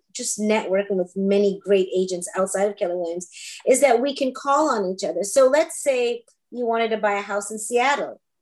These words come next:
Say, "Kina, I'm your agent." And you're like, "Kina, I wanna buy a house in Seattle." Well, I know as my, as your client, as, as your, as your agent, that I need you to get the best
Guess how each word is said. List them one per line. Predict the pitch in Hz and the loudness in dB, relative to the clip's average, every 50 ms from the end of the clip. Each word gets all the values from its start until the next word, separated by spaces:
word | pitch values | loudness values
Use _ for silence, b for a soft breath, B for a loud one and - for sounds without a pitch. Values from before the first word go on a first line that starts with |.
| _ _ _ _ _ _ _ | _ _ _ _ _ _ _
Say, | - - 254 247 | -8 -4 -4 -4
"Kina, | - - - 285 269 233 202 208 208 - | -4 -6 -6 -6 -4 -4 -4 -4 -4 -2
I'm | 208 226 247 | -2 0 2
your | 262 262 247 202 | 2 2 2 4
agent." | 208 208 202 196 208 208 226 233 - - _ _ _ _ _ _ | 4 4 4 2 0 -2 -2 -4 -6 -12 _ _ _ _ _ _
And | - 240 | -4 -2
you're | 254 240 | 0 0
like, | 233 233 240 | 0 -2 -2
"Kina, | - 277 262 240 | -4 -2 0 0
I | 240 | 2
wanna | 254 277 294 269 | 2 2 2 2
buy | 262 262 262 | 2 2 2
a | 254 | 2
house | 240 226 226 - 233 | 0 -2 -2 -4 -6
in | 233 | -10
Seattle." | 226 - 226 214 190 175 135 104 120 - 180 | -8 -2 -2 0 0 -2 -4 -8 -12 -14 -6
Well, | 214 233 240 240 233 214 - - - | -2 0 2 2 2 0 -2 -4 -4
I | 202 233 269 302 311 277 | -2 0 2 2 2 2
know | 247 220 214 208 | 0 0 -2 -2
as | 208 196 208 | -4 -4 -6
my, | 202 196 190 190 202 185 - 196 | -6 -6 -4 -4 -4 -4 -2 0
as | 208 202 185 190 196 | 0 0 0 0 0
your | 208 233 233 233 233 226 220 - | 2 4 4 4 4 2 0 -4
client, | - 262 233 220 220 208 190 185 180 - _ _ _ - - | -4 -2 -2 0 0 -2 -2 -4 -6 -8 _ _ _ -2 2
as, | 226 226 202 - - 220 | 2 2 2 0 -2 0
as | 220 220 202 214 | 0 0 2 2
your, | 247 240 240 247 247 254 233 208 - - | 4 4 4 4 2 0 0 -2 -4 -4
as | 214 214 202 214 | -4 -4 -2 -2
your | 226 220 214 | -2 -2 -2
agent, | - 226 240 233 220 214 202 | -2 -2 -4 -4 -4 -6 -6
that | 208 190 165 | -6 -6 -4
I | 208 240 | -2 -2
need | 254 262 262 254 220 190 | -2 -2 -2 -6 -6 -8
you | 233 220 | -12 -14
to | - 196 | -10 -2
get | - 220 208 208 | 0 0 0 0
the | - 196 - - | -2 -6 -2 0
best | 202 202 202 - - - - | 0 0 0 -4 -8 -14 -14